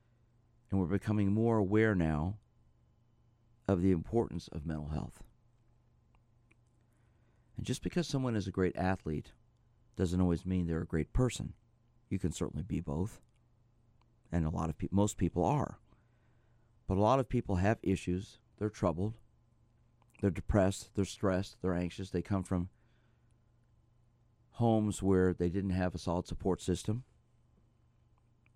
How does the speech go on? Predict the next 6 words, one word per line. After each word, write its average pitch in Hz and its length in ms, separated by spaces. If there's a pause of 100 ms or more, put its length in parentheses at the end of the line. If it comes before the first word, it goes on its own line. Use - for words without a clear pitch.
(460)
But 90 160
somehow, 101 500 (380)
because 95 320
they're 87 120
physically 98 420
talented 104 540